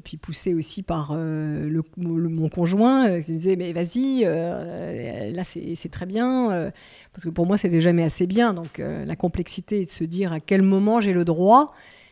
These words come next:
Évidemment, comme j'avais été dans l'enfance, euh, poussée à surtout ne pas être artiste, parce qu'on ne fera jamais aussi bien que les maîtres anciens, oui, mais bon, voilà, il y a, il y a, il y avait de toute façon ce frein. Donc ce frein, il fallait le faire sauter. Il est, il est compliqué à faire sauter.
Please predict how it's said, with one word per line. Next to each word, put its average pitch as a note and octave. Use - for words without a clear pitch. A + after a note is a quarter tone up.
Évidemment, F#3
comme E3+
j'avais E3+
été E3
dans E3
l'enfance, F3
euh, D#3
poussée G#3
à D#3+
surtout -
ne G3
pas G3+
être F#3
artiste, -
parce -
qu'on E3+
ne E3
fera F3
jamais F#3
aussi F3+
bien F#3
que -
les D#3+
maîtres D#3+
anciens, F#3+
oui, F#3+
mais E3+
bon, D3+
voilà, E3
il -
y -
a, -
il D#3+
y E3+
a, D#3+
il D#3
y F3
avait F3+
de F3+
toute -
façon F#3+
ce G3
frein. F#3
Donc D#3+
ce -
frein, G#3
il G3
fallait E3+
le D#3+
faire D#3+
sauter. A3+
Il G#3
est, G#3+
il G#3+
est A3
compliqué C4+
à A#3+
faire G#3
sauter. F3+